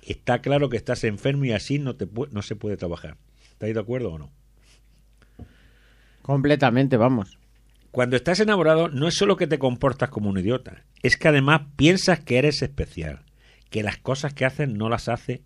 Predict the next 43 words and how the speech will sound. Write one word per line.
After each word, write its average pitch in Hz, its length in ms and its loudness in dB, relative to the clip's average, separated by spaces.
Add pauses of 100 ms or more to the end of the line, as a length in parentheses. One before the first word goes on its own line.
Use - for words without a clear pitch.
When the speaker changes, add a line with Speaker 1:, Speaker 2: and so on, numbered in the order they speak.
(140)
Speaker 1:
nadie 107 440 -2
más 110 240 -6
en 104 80 -6
el 85 80 -6
mundo, 82 360 -10 (340)
aunque 104 280 -2
en 98 60 -2
realidad 104 340 6
lo 139 80 6
que 110 120 0
hace 147 340 0
es 113 220 0
repetir 110 440 -2
las 156 160 4
mismas 151 360 -4
tonterías 156 500 0 (360)
que 127 120 4
hacen 143 280 4
todos 151 220 10
los 110 140 2
enamorados. 92 500 -6 (1120)
Por 127 160 4
ejemplo, 135 440 2 (600)
el 123 200 4
teléfono 175 500 2
se 160 160 -4
convierte 151 420 2
en 151 80 0
el 123 100 0
centro 151 320 0
de 135 80 2
tu 117 120 -2
vida. 80 280 -8 (600)
Lo 107 220 2
descuelgas 143 580 4
cada 139 240 0
cinco 127 340 -6
minutos 151 420 -2
para 107 220 0
comprobar 104 640 0
que - 180 0
hay 120 140 8
línea. 90 480 0